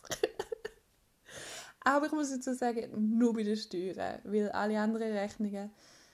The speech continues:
bin ich wirklich eine, wo sie gerade will zahlen, ich will das gerade gemacht haben, ich will nie nicht Schulden haben. Aber bei den Steuern hat mir mal jemand gesagt, dass man gar nicht verpflichtet ist, um die provisorischen zu zahlen. Sie können einem gar nichts.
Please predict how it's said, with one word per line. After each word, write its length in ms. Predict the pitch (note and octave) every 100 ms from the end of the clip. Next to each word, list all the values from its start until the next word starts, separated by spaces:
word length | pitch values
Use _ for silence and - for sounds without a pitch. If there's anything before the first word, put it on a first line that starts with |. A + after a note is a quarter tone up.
| _
bin 100 | -
ich 100 | A3
wirklich 360 | A3 G#3+ - - -
eine, 500 | - G3+ G3+ G3+ F#3+
wo 140 | F#3+
sie 300 | G3 - F#3 -
gerade 380 | G#3 G3+ G3+
will 180 | G3+ G3+
zahlen, 500 | - F#3+ F#3+ F#3 F#3
ich 80 | G3
will 100 | F#3+
das 160 | F#3+ -
gerade 180 | F#3+ G3
gemacht 420 | G3 F3+ F3+ -
haben, 100 | F#3
ich 80 | F#3+
will 100 | F#3+
nie 140 | F#3
nicht 260 | F#3 F#3 -
Schulden 380 | - G3 F#3+ G3
haben. 200 | G3+ G#3 _ - - _
Aber 140 | G3+ G#3
bei 100 | G#3
den 80 |
Steuern 400 | G#3 - G#3+ A3
hat 100 | G#3
mir 120 | - G3
mal 200 | G3 F#3+
jemand 320 | F#3+ G3 G3
gesagt, 640 | - F3 E3+ F3 F#3 - _ _ _ _ _
dass 180 | F#3+ G3
man 160 | G3+ G3
gar 240 | F#3 F#3
nicht 220 | F#3 F3+
verpflichtet 880 | - E3+ - - G3+ A#3 B3 - A#3
ist, 340 | - G#3 - -
um 140 | G3+
die 160 | G3 F#3 - -
provisorischen 840 | - F#3+ G3 F#3 F#3 G3 - G#3
zu 40 | -
zahlen. 440 | E3 E3 F3 G#3
Sie 140 | G#3+
können 320 | - - G3 A#3
einem 220 | A3+ A3
gar 240 | G#3 G3+
nichts. 500 | G3 E3 F#3+ A3 -